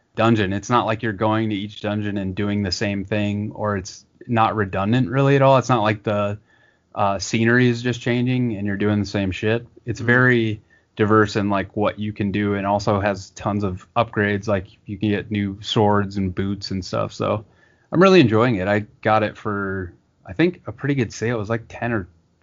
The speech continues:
Speaker 1: fifteen bucks, maybe, something like that on Switch. I don't know if I, I would, if you're into two D platformers, I would recommend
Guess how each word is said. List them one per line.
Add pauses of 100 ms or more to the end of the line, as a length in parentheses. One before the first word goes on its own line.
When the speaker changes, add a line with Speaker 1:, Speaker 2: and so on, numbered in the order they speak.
Speaker 1:
fifteen
bucks,
maybe,
something
like
that
on
Switch. (600)
I
don't
know
if
I,
I
would,
if
you're
into
two
D
platformers,
I
would
recommend